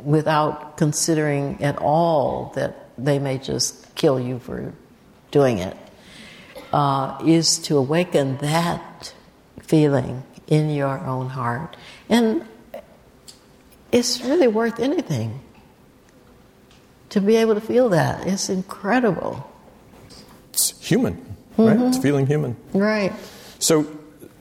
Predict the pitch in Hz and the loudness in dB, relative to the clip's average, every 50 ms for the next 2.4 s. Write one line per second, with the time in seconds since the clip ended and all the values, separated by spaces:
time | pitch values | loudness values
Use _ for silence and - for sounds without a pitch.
0 | _ _ - - - 165 156 165 - - - - - - - - - - 220 - | _ _ -8 -2 0 0 2 2 0 0 -2 -4 -4 -2 0 0 2 0 0 2
1 | 135 127 120 117 113 113 113 - - 113 - - 110 95 - - - 95 82 82 | 2 2 4 4 4 2 2 0 -2 -2 0 0 0 0 -2 -2 -2 -2 -2 -2
2 | 87 - - - 127 117 113 117 | -4 -6 -2 0 0 0 0 -2